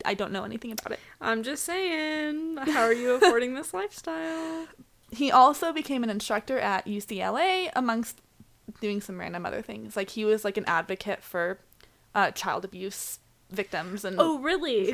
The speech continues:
Speaker 1: Yeah.
Speaker 2: Were you? You
Speaker 1: <laughs>
Speaker 2: fucking shitbag. Okay, go on.
Speaker 1: Um, he then settled down for,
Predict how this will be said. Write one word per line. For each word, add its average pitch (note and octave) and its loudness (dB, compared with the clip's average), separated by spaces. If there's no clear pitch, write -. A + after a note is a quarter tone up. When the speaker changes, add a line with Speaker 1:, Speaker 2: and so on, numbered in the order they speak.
Speaker 1:
Yeah. A#3 -2
Speaker 2:
Were C#4 4
you? A#3+ 6
You D4+ 4
Speaker 1:
<laughs> - -
Speaker 2:
fucking B3 2
shitbag. G4 2
Okay, G#3+ -4
go B3 -4
on. A#3 -8
Speaker 1:
Um, F3+ 2
he C4+ 4
then E4+ 4
settled C#4 0
down G#3 2
for, G3+ 0